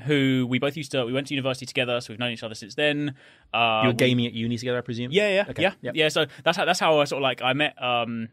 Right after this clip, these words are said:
Speaker 1: I met two six. It's kinda sort of, like, funny because I, I've always been, like, a, like, a really organized person in everything I do. But my very first day of university, like, this is a big thing. It's my first day at uni,
Speaker 2: Yeah,
Speaker 1: right? You think,
Speaker 2: big.
Speaker 1: oh, you think,
Speaker 2: Yeah, you
Speaker 1: oh,
Speaker 2: got your
Speaker 1: Miss
Speaker 2: new,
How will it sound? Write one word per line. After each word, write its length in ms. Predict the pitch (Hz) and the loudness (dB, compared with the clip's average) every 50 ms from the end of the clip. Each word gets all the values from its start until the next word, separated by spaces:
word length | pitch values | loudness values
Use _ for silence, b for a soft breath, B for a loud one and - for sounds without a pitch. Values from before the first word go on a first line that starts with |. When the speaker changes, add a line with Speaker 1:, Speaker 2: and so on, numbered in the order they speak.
| - | -8
Speaker 1:
I 40 | - | -6
met 120 | 127 120 - | -6 -6 -6
two 100 | - 127 | -8 -6
six. 240 | - 165 - - | -4 -4 -6 -6
It's 60 | 110 - | -8 -6
kinda 160 | 143 139 127 | -4 -4 -4
sort 100 | 139 117 | -4 -4
of, 40 | 117 | -4
like, 100 | 117 120 | -4 0
funny 180 | - 147 135 117 | 0 0 0 0
because 260 | 113 127 120 117 B B B B B B B - | -2 -6 -8 -8 B B B B B B B 2
I, 440 | 135 147 151 151 147 143 135 131 b b b b - | 4 4 6 6 4 4 2 0 b b b b 2
I've 120 | 147 160 185 | 2 2 4
always 160 | 196 175 - | 0 0 0
been, 140 | 170 160 147 | -2 -2 0
like, 160 | 139 135 - | 0 -2 0
a, 220 | 143 127 120 113 113 | 2 2 2 2 0
like, 140 | 120 117 - | -4 -6 -6
a 60 | 123 | -6
really 260 | 120 127 147 147 139 | -4 -2 -2 -2 -2
organized 420 | 131 123 131 117 120 107 107 107 - | -2 -2 -2 -2 -2 -4 -4 -4 -2
person 320 | 127 117 113 - - 87 | -2 -2 -2 -2 -12 -16
in 60 | - - | -8 -8
everything 260 | 127 123 127 127 117 | -6 -6 -4 -4 -4
I 120 | 98 95 110 | -4 -4 -4
do. 220 | 117 110 90 78 - b b b b b - | -4 -6 -6 -6 -10 b b b b b -2
But 120 | 135 120 | -2 0
my 100 | 120 131 | 0 0
very 220 | 131 156 190 190 180 | 0 2 2 2 2
first 240 | - 175 165 - | 0 -2 0 2
day 80 | 165 151 | 2 2
of 80 | 135 127 | 2 2
university, 500 | 131 131 127 139 139 131 - 104 95 90 | 0 0 2 0 0 0 -2 -6 -6 -2
like, 200 | - 190 202 - | -2 -2 -2 -2
this 160 | - 330 320 - | -4 -6 -2 0
is 40 | |
a 60 | 240 196 | 0 0
big 140 | 262 254 | 0 0
thing. 160 | - - - 262 | -2 -4 -4 -4
It's 80 | - | -4
my 80 | - 185 | -4 0
first 220 | - 262 226 - | 2 2 2 2
day 80 | 202 160 | 0 -2
at 80 | - | -2
uni, 180 | 208 247 196 123 | -2 -4 -4 -4
Speaker 2:
Yeah, 100 | - 262 | -4 -2
Speaker 1:
right? 160 | 381 - 147 208 | 0 0 0 0
You 120 | 233 240 | -2 -4
think, 160 | - 254 214 | -2 0 0
Speaker 2:
big. 80 | 175 - | 4 4
Speaker 1:
oh, 60 | 220 | 4
you 160 | 208 202 202 | 2 2 -2
think, 160 | - 233 185 | -6 -4 0
Speaker 2:
Yeah, 60 | 180 156 | 2 2
you 60 | 131 | 2
Speaker 1:
oh, 20 | 135 | 2
Speaker 2:
got 60 | 135 | 2
your 20 | |
Speaker 1:
Miss 100 | 127 123 | 0 0
Speaker 2:
new, 180 | 120 113 113 | 0 0 -2